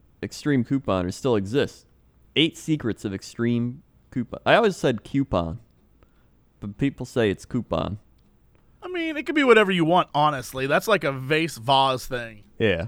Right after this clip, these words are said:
Speaker 1: So there's an article, they're like, "Eight secrets of extreme couponing. Combine coupons and offers. Check to see if stores accept." It's, I guess it is
Speaker 2: That's
Speaker 1: still a
Speaker 2: like a
Speaker 1: thing.
Speaker 2: lot of work. That's a lot of work.
Speaker 1: Well, that's what I realized. It's like, s-,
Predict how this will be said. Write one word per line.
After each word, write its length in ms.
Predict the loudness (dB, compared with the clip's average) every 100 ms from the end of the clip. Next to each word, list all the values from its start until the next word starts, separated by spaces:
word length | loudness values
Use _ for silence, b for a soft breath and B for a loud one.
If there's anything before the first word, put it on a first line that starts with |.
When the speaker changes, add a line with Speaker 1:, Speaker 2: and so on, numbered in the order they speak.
| -10 _ _
Speaker 1:
So 60 | -10
there's 160 | -8 -2
an 80 |
article, 400 | 0 2 0 -2
they're 140 | -2 0
like, 200 | 0 0
"Eight 160 | -4 -4
secrets 560 | -6 -6 -6 -12 -12
of 80 | -14
extreme 500 | -14 -8 -2 0 0
couponing. 640 | -2 -6 -6 -8 -8 -10
Combine 460 | -4 2 4 4 2
coupons 520 | -2 -4 -2 -2 -2
and 80 | -4
offers. 420 | -4 -4 -8 -18 -12
Check 240 | -12 -12
to 80 | -14
see 180 | -8 -8
if 80 |
stores 300 | -8 -6 -6
accept." 360 | -6 -6 -6 -6
It's, 160 | -10 -4
I 120 | -4
guess 180 | -4 -6
it 80 |
is 80 | -4
Speaker 2:
That's 120 | 0 2
Speaker 1:
still 20 |
a 40 |
Speaker 2:
like 100 | 4
a 80 | 6 6
Speaker 1:
thing. 100 | 6
Speaker 2:
lot 320 | 8 8 8
of 100 | 6
work. 380 | 6 6 6 0
That's 180 | 2 4
a 60 | 4
lot 640 | 4 4 8 10 10 8
of 140 | 6 4
work. 320 | 2 0 0
Speaker 1:
Well, 100 | 0
that's 120 | 2
what 100 | 2
I 40 | 2
realized. 440 | 2 0 -2 -6
It's 140 | -8 -2
like, 140 | -2
s-, 140 | -4